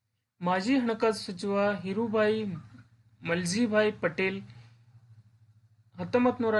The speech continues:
ಎಪ್ಪತ್ತೇಳರಲ್ಲಿ ಕೇವಲ ಎಂಟುನೂರು ಪದಗಳಲ್ಲಿ ಬಜೆಟ್ ಭಾಷಣವನ್ನ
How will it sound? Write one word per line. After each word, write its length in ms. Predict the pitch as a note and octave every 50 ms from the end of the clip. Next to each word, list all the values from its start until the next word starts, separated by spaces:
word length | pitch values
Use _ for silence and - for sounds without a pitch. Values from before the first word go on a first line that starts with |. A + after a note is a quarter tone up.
| G3+ F#3
ಎಪ್ಪತ್ತೇಳರಲ್ಲಿ 800 | F3 F3 - - G3+ G3 G3 - G#3+ A3 A3+ G#3+ G#3 G#3 G#3 G3+
ಕೇವಲ 380 | G3 - - G#3 A3 A3+ A3+ A3 G#3 F#3
ಎಂಟುನೂರು 480 | F3+ F3 F3+ F3 - A#3+ B3 B3+ C4+ C4
ಪದಗಳಲ್ಲಿ 580 | - B3 G#3+ G#3+ G#3 G#3 G3+ G3+ G3 G3 G3 F#3+
ಬಜೆಟ್ 360 | E3+ E3+ D#3+ F3 F#3 F3+ E3
ಭಾಷಣವನ್ನ 640 | E3 E3 E3 D#3+ - E3+ E3 D#3+ D#3 D#3 D#3+ E3+